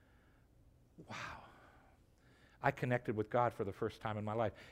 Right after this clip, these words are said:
And when I gave my heart to Jesus, the next time I read the Bible, I understood it. Not, not perfectly, but it made sense. It was the first time I could read it, and it wasn't like reading in a cloud. And, and, and, and I began to grow and follow Jesus. It,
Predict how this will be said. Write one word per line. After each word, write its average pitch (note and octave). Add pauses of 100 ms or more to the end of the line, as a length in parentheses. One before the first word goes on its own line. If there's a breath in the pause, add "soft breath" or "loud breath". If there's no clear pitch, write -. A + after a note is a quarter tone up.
And B2
when C#3
I D3
gave F#3+
my F3+
heart E3+
to C#3
Jesus, E3 (360 loud breath)
the C3
next F3
time F3
I D3+
read C#3+
the B2
Bible, D#3+
I B2
understood A#2+
it. - (280)
Not, C3+
not D3+
perfectly, C3+
but A#2
it A2
made A2+
sense. -
It D3
was C#3
the -
first F#3+
time G#3 (240 loud breath)
I D3+
could C#3+
read F#3
it, D#3
and C#3
it C#3
wasn't C#3
like C3
reading B2+ (100)
in A#2+
a G#2+
cloud. B2+ (400 loud breath)
And, A#2+ (220 loud breath)
and, A#2
and, A#2+ (100)
and B2+
I C3
began C#3
to B2+
grow B2
and A2
follow A#2+
Jesus. B2+
It, C#3+